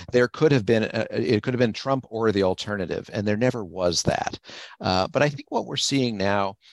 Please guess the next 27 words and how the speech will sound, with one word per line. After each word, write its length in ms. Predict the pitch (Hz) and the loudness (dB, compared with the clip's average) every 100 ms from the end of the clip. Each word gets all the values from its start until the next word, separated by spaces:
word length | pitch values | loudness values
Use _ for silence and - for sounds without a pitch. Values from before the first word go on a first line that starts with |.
| _ _ - | _ _ 0
uh, 200 | 95 92 | 0 2
confirms 680 | - 104 - 135 131 110 95 | -2 -4 -4 -2 0 -2 0
that 160 | 95 - | 0 -2
Trumpism, 800 | - 131 156 120 104 104 98 98 - _ - | -4 -6 0 0 2 0 -2 -10 -20 _ -4
uh, 280 | 95 95 95 | 2 4 2
is 220 | - 107 98 | 0 -2 -2
with 240 | 104 101 | -2 0
us 220 | 92 - | -2 -4
regardless 560 | 90 90 95 95 87 92 | -10 -2 0 2 0 -2
of 80 | 80 | -6
what 160 | 82 | -4
happens 420 | 87 85 87 80 | 0 0 0 -6
to 80 | - | -10
Trump. 280 | - 87 - _ | -10 -12 -14 _
Because 380 | 117 - 123 117 - - | -8 0 0 0 -6 -12
if 160 | - 139 | -2 0
it's 160 | 139 - | 0 0
not 180 | 214 | 0
Trump, 340 | - 110 101 - | 0 -6 -6 -6
it's 220 | 131 - | -6 -4
looking 280 | 110 113 110 | -4 -4 -2
like 240 | 87 87 | 0 0
it's 140 | 95 - | 0 0
somebody 340 | 98 92 92 | -2 0 2
like 220 | 92 82 - | 2 2 -2
Ron 280 | 85 90 87 | -6 -6 -4
DeSantis, 600 | 87 - 160 147 80 | -2 0 0 -2 -4